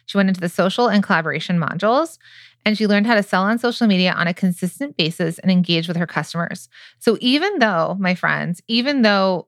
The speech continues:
Instagram feels off for some people, she is still selling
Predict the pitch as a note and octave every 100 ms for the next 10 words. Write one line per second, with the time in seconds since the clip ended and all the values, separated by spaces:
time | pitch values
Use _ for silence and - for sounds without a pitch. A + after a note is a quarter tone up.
0 | - G3+ G3 F#3 G3 F#3 F#3 F3+ F3 E3+
1 | - - E3 D#3 G3+ - G3 F3 E3+ A3+
2 | A3 C4+ D4+ D#4+ _ _ _ - - C#4
3 | D4+ C#4+ - D4 - G3+ G#3 E3+ C3+ E3